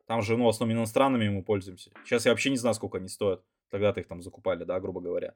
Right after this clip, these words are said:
Еще можно было. Я вообще щас, э, не представляю, че вообще с медициной происходит. А, ну, вследствие там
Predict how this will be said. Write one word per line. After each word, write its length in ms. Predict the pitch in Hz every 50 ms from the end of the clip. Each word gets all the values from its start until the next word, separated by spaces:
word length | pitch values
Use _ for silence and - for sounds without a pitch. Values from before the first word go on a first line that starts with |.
| _ _ _ _ -
Еще 200 | 98 - 104 98
можно 280 | 101 113 107 98 101
было. 280 | 95 92 92 95 104 - _ _ _ _ _
Я 80 | - 127
вообще 200 | 127 - 190 196
щас, 200 | - 180 160 -
э, 160 | 131 131 131
не 100 | 123 127
представляю, 680 | 117 127 - - 127 123 139 151 151 131 117 113 110 - _ _
че 160 | - - 123 120
вообще 220 | 117 113 - 143 123
с 80 | -
медициной 380 | 123 110 107 110 - 135 123 107 - _ _ _ _ _ _ _
происходит. 640 | - 120 120 120 120 - - 147 151 143 135 - - _ _ _ _ _ _ _ _ _ _ _ _ -
А, 640 | 110 110 107 104 101 104 101 98 95 92 90 87 85 - _ _ -
ну, 140 | 143 147
вследствие 380 | 127 - - 139 135 127 - 117
там 220 | - - - -